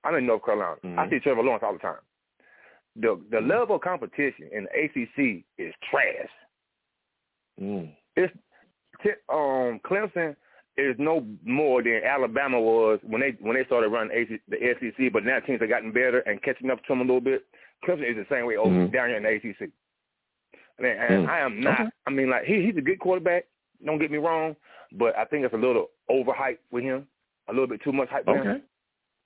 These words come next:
Speaker 1: But I
Speaker 2: Yeah.
Speaker 1: see him all the time, and he's not.
Speaker 2: Okay.
Speaker 1: Zach Wilson.
Speaker 2: He, he,
Speaker 1: I
Speaker 2: he
Speaker 1: mean,
Speaker 2: got,
Speaker 1: uh,
Speaker 2: he
Speaker 1: Matt. Who? They're co-, they're,
Speaker 2: Yeah,
Speaker 1: the
Speaker 2: yeah, I
Speaker 1: competition that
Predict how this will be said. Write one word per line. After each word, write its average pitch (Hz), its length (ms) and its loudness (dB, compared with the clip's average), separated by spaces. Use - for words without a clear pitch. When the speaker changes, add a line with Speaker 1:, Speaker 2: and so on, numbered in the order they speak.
Speaker 1:
But 123 200 0
I 160 100 2
Speaker 2:
Yeah. 107 80 4
Speaker 1:
see 151 60 4
him 120 100 0
all 139 120 2
the - 60 -10
time, 123 280 -2
and 107 160 -2
he's 139 160 0
not. 120 240 2
Speaker 2:
Okay. 113 140 -6
Speaker 1:
Zach 196 220 0
Wilson. 139 340 4
Speaker 2:
He, 110 60 2
he, 107 80 -2
Speaker 1:
I 123 80 2
Speaker 2:
he 131 60 4
Speaker 1:
mean, 127 100 2
Speaker 2:
got, 120 160 6
Speaker 1:
uh, 110 140 6
Speaker 2:
he 104 60 -6
Speaker 1:
Matt. - 180 -4
Who? 165 200 0
They're 170 180 0
co-, - 160 -2
they're, 185 220 -2
Speaker 2:
Yeah, 165 240 0
Speaker 1:
the 110 60 0
Speaker 2:
yeah, 120 60 2
I - 20 2
Speaker 1:
competition 151 580 -2
that 110 160 2